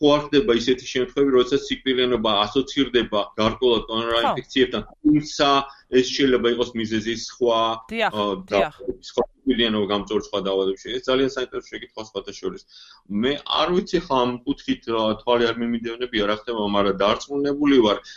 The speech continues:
Speaker 1: როდესაც, ა, ამერიკის შეერთებულ შტატებში და ევროპაშიც მე ვიტყოდი, როდესაც ხდება, ამ, თითოეული შემთხვევის გამოკვლევა და მონაცემები აღირიცხება, იქ ას-, აღირიცხება, ა, პაციენტის, ა,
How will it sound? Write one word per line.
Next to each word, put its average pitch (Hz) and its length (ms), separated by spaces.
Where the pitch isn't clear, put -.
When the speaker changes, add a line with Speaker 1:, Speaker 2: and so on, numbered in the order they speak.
Speaker 1:
როდესაც, 123 640
ა, 98 160
ამერიკის 120 340
შეერთებულ 110 360
შტატებში 101 400
და 95 100
ევროპაშიც 101 760
მე 98 240
ვიტყოდი, 107 440
როდესაც 104 560
ხდება, 101 440
ამ, 98 220
თითოეული 107 500
შემთხვევის 98 520
გამოკვლევა 104 640
და 92 140
მონაცემები 104 720
აღირიცხება, 107 760
იქ 107 160
ას-, 104 220
აღირიცხება, 104 720
ა, - 540
პაციენტის, 104 840
ა, 90 200